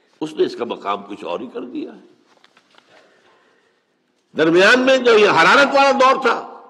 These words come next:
जिन्नात पैदा किए गए आग से। "वल जान्न खलकनाहु मिन क़ब्ल मिन नारि समूम", कहीं मारिजिम मिन नार कहा गया है रहमान, सूरह रहमान में।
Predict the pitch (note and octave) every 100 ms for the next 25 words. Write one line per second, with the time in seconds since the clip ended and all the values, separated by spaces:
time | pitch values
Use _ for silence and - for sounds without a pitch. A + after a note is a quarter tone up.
0 | - - F3+ G3 B3 C#4 C#4 C#4+ G4+ G#4
1 | - - - - - - - - - -
2 | - _ _ _ _ _ _ _ _ _
3 | _ _ _ _ _ _ _ _ _ _
4 | _ - B2 C3+ F3+ A3 A#3+ A#3+ - A#3
5 | A3+ A#3+ A#3 A#3 A#3 A3+ C4+ D4 G#3 D3+
6 | F#3 F#3 G#3 A#3+ - G3+ C4+ C4+ C#3+ A#2
7 | - _ _ _ _ _ _ _ _ -
8 | E3+ G3 F3+ G3+ G#3 A#3 G#3+ F#3 G3 C4
9 | C4 A3 G#3+ A3 E3 G#2+ - - D#3+ G3
10 | G#3 D3+ F3+ F3 C#3+ - D4+ E3